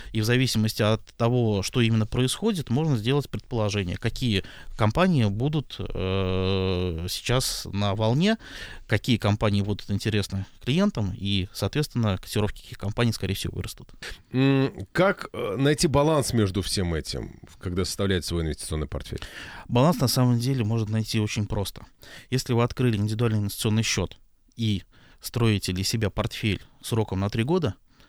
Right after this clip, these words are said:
Speaker 1: как правило, это выбор большинства сейчас наших клиентов, потому что на длинные сроки загадывать тяжело,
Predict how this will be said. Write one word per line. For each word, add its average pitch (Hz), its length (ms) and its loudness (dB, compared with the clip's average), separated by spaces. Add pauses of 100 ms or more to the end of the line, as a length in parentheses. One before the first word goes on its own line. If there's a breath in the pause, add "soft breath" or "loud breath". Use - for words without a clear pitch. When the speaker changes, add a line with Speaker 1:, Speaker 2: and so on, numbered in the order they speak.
(180 soft breath)
Speaker 1:
как - 200 -2
правило, 104 340 4
это 95 400 2
выбор 101 320 0
большинства 107 540 -2
сейчас - 320 -8
наших - 260 -4
клиентов, 160 400 -2
потому 98 300 -2
что - 240 -4 (320 loud breath)
на 104 100 2
длинные 104 300 2
сроки 101 300 -2
загадывать 101 480 0
тяжело, 107 520 0